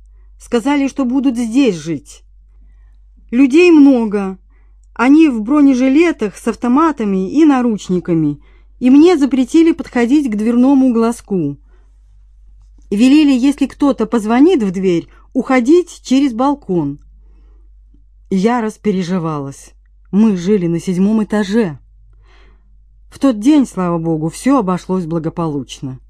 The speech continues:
Но по большому счету, как у всех деловых женщин,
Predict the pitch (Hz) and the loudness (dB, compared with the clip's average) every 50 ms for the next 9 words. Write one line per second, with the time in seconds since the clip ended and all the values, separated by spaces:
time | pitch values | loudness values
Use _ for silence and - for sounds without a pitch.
0 | _ _ _ _ _ _ _ _ _ _ _ - 202 233 240 220 208 214 180 208 | _ _ _ _ _ _ _ _ _ _ _ -2 0 0 0 0 -2 -4 -2 -2
1 | 208 214 - - 285 320 285 226 208 175 - - - 180 156 - 156 151 - 180 | -2 -2 -2 -2 0 2 2 0 0 -4 -6 -6 -6 -6 -6 -8 -10 -10 -8 -8
2 | - - 190 - - - 202 160 156 135 156 156 165 165 170 165 156 143 156 180 | -6 -6 -8 -8 -6 -6 -6 -6 -4 -6 -6 -6 -4 -4 -6 -6 -6 -4 -4 -2
3 | 165 147 135 - - 143 135 131 | -2 -2 -4 -8 -10 -10 -10 -12